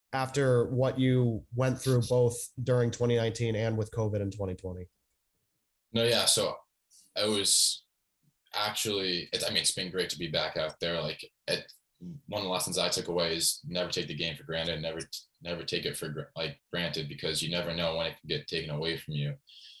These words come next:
Speaker 2: So I had Tommy John surgery after my freshman year of high school in August. covid then hit that following March, so, like, six, seven months later. Um, and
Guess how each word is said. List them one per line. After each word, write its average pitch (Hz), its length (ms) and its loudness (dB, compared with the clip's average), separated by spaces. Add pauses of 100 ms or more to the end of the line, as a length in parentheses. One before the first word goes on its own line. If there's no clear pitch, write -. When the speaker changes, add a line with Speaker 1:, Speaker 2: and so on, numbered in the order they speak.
(140)
Speaker 2:
So 95 180 2
I 98 100 2
had 95 320 0
Tommy 95 220 -4
John 87 300 0
surgery 87 760 -2 (400)
after 90 260 -2
my 90 140 -2
freshman 85 480 0
year 82 420 -4
of 78 120 -10
high 78 100 -2
school 80 400 2
in 78 80 -4 (100)
August. 78 640 -2 (920)
covid 101 580 -2
then 95 280 0 (160)
hit 90 280 -2 (520)
that 92 240 0 (300)
following 87 540 -6
March, 80 480 2
so, 85 120 0
like, 78 220 -4
six, - 340 4
seven 82 220 0
months 80 300 0
later. 82 420 -2 (680)
Um, 90 460 0 (100)
and 92 220 0